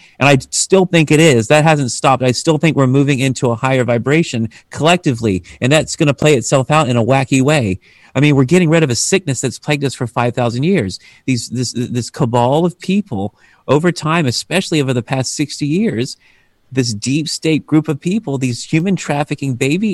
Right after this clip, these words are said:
eaters, it's, their time has come. I, I,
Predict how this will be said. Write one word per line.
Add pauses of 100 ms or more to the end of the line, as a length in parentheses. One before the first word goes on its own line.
eaters, (280)
it's,
their
time
has
come. (420)
I,
I,